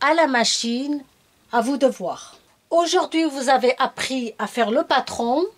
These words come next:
à découper et faire votre housse. Et la prochaine fois, je vais vous apprendre comment le recouvrir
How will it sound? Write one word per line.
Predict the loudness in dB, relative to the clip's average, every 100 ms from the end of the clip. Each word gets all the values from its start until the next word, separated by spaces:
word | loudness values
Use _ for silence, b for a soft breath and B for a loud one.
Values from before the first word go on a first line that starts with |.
| _ _ _ -4
à | -2
découper | -2 -2 -4 -4 -2 -4 -4
et | -8
faire | 2 2 2
votre | 0 -2 -4 -2
housse. | -2 -2 -2 -4 -4 -8 _ _ -6
Et | -2
la | 2 0
prochaine | 0 -4 0 -2
fois, | -2 0 4 4 0 -8 _ -20 -8
je | -2
vais | 0
vous | 0 2
apprendre | 0 0 2 2 2 -2
comment | 0 4 6 6 4 -4 _ _
le | -4
recouvrir | -2 0 -2 -2 -4 -2 0 0 -2 -6